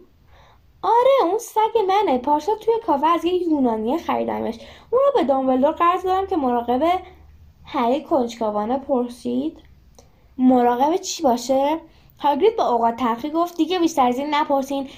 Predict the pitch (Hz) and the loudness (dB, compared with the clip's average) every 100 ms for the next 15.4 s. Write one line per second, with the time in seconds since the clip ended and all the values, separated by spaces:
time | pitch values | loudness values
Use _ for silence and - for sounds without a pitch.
0 | - - 370 427 277 254 339 330 247 233 | -14 -2 0 2 2 2 0 2 0 0
1 | 233 220 208 202 240 392 480 415 427 466 | -2 -6 -2 -2 -2 -2 -2 -4 -2 0
2 | 453 415 427 440 453 453 466 466 339 240 | 0 0 -2 0 0 0 2 2 2 -2
3 | - - - - - - _ - 294 285 | -6 -10 -20 -20 -20 -20 _ -2 -2 0
4 | 427 311 247 247 262 330 - - 381 392 | 2 2 2 0 -2 -4 -6 -18 -4 0
5 | 415 440 427 - 508 508 415 392 269 247 | 2 2 0 0 -2 0 0 0 0 -4
6 | 262 453 508 508 508 523 359 277 277 277 | -2 0 4 4 2 2 0 0 -2 0
7 | 403 339 233 202 190 196 202 - - - | -2 -2 -2 -2 -4 -4 -8 -10 -14 -10
8 | - 453 494 - 466 - 247 262 294 285 | 0 0 0 0 0 0 -2 -4 -8 -4
9 | 269 240 269 311 294 269 208 - 233 262 | 0 0 0 0 -2 -2 -6 -8 -8 -12
10 | - - - 302 294 294 320 427 349 277 | -14 -20 -8 -4 -2 -2 -2 -2 0 2
11 | 269 294 302 381 403 - - 523 - 640 | 2 0 0 -2 -2 -12 -4 -4 -2 -2
12 | 508 320 320 311 320 294 320 294 330 311 | 0 0 0 0 0 0 0 0 0 0
13 | 320 330 392 392 - - _ _ _ _ | 2 0 0 -4 -20 -20 _ _ _ _
14 | - - _ - 233 226 202 202 226 294 | -20 -20 _ -10 -2 0 0 0 0 0
15 | 311 311 349 370 | -2 -2 -2 -6